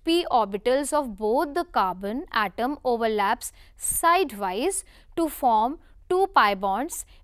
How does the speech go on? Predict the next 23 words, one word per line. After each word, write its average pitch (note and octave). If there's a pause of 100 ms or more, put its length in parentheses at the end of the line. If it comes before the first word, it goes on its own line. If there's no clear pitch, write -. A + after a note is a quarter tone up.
between D4
the E4
carbon A#3
atoms. F3+ (580)
So, E4
the E4+
triple G#4
bond A3+ (260)
between D4+
the D#4+
two G#4
carbon B3
atoms A3+
is A#3
made A3 (240)
up A#3+
of B3+
one D4+
sigma G#3+ (280)
and B3
two D#4+
pi F#3+
bonds. F3